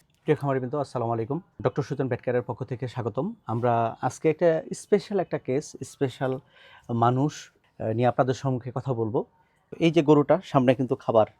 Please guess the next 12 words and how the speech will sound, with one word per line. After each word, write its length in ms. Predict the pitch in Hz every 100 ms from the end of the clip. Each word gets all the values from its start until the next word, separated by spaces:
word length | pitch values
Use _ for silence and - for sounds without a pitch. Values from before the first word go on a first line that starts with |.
| _
এই 140 | 143
যে 80 | 107
ভরপুর 380 | 104 113 - 120
খাবার 320 | - 110 127 151 _ _ _ _ _
সামনে 320 | 151 120 117
দেওয়া, 260 | 110 135 202 _ _ _ _ _
এই 100 | 120
যে 200 | 110 104 - - - -
ওষুধের 460 | 151 - 170 160 143 -
পুরো 180 | 147 139
ডিব্বা 360 | 123 110 127 185 _ _ - - _ _ 120
এবং 320 | 107 104